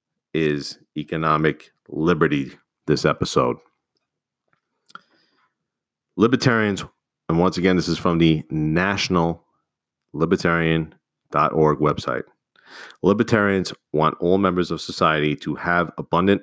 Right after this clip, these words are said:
opportunities to achieve economic success. A free and competitive market allocates resources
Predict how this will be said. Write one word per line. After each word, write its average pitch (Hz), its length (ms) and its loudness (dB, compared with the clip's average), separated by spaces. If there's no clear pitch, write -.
opportunities 92 580 -2
to 78 100 -6
achieve 87 420 -4
economic 80 640 -2
success. - 680 -8
A 80 140 0
free 101 480 0
and 110 260 0
competitive 117 600 0
market 101 400 2
allocates 87 480 -2
resources 107 580 2